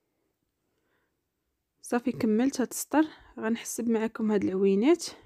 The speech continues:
واحد، جوج، ثلاثة، أربعة، خمسة، ستة، واحد، جوج، ثلاثة، أربعة، خمسة. باقي لي سطر أخواتي غنخدمو، نشد في الثوب ونطلع مع هاد السطر وننزل.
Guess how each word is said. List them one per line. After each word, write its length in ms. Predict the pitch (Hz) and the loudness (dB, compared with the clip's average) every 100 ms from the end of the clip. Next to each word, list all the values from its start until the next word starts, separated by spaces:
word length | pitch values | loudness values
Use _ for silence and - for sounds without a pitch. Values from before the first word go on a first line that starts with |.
| _ - | _ -10
واحد، 400 | 208 208 285 294 - _ _ | -8 -2 0 -2 -6 _ _
جوج، 380 | 220 220 269 294 | -8 0 0 0
ثلاثة، 580 | - 226 208 208 269 294 | -2 -4 -4 -2 -2 -2
أربعة، 360 | 233 214 233 285 | -2 -4 -4 -4
خمسة، 420 | - 208 220 302 | -4 -6 -2 -2
ستة، 360 | - - - - _ _ _ _ | -2 -6 -10 -12 _ _ _ _
واحد، 300 | 214 208 285 | -6 -4 -2
جوج، 300 | 262 254 285 | 0 2 2
ثلاثة، 520 | - 208 214 - 269 262 | 0 -4 -4 -2 -2 -2
أربعة، 300 | 226 233 285 | -2 -4 -4
خمسة. 500 | - 226 - 180 - - | -4 -6 -4 -8 -10 -8
باقي 320 | 233 - 202 | -6 -2 0
لي 100 | 202 | 0
سطر 260 | - 247 240 | -2 -4 -6
أخواتي 440 | - 202 196 214 | -4 -4 -2 -2
غنخدمو، 640 | 196 - 185 202 302 330 _ - _ - | -4 -4 -4 2 2 0 _ -20 _ -6
نشد 260 | 277 294 - | -4 -4 -8
في 80 | |
الثوب 320 | - - 339 349 - - | -12 2 2 2 -4 -4
ونطلع 460 | 294 262 262 226 214 | 0 0 -2 -4 -4
مع 200 | 214 220 | -4 -4
هاد 60 | |
السطر 300 | - - 349 | -6 -2 2
وننزل. 480 | 339 214 180 - | 4 4 2 -4